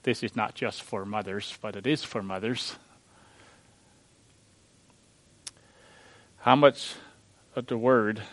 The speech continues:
reading the word, memorizing, discussing, and teaching? When I was a boy,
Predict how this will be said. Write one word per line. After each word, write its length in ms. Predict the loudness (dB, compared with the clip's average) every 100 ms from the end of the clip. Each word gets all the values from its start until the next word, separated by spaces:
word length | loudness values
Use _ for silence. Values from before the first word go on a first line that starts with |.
| -20 -20 _ _ _ _ _ _ _ _ _ _ _ _ -2
reading 340 | 2 4 4
the 100 | 4
word, 360 | 6 6 4 0 -10
memorizing, 840 | 0 2 4 4 2 0 -2 -6 -8 -16 -20 -20 _ _ _ _ -14
discussing, 760 | -12 -2 0 0 -2 -6 -6 -12 _ _ _
and 160 | -18 -10
teaching? 520 | -2 -2 -2 -10 -12 -18 _ _ _ _ _ -20 -20 -20 -20 -20 -20 -20 -20 -20 _
When 160 | 4 10
I 100 | 10
was 160 | 10
a 60 | 6
boy, 380 | 6 8 8